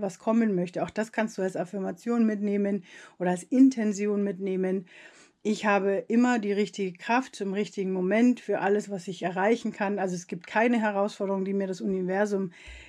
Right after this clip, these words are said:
bietet oder gibt, die ich nicht schaffen kann.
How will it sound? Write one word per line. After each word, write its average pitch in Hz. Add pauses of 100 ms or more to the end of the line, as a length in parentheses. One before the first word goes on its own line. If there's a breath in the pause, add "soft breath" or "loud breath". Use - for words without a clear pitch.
bietet 269
oder 196
gibt, 269 (260)
die 214
ich 202
nicht 233
schaffen 285
kann. 165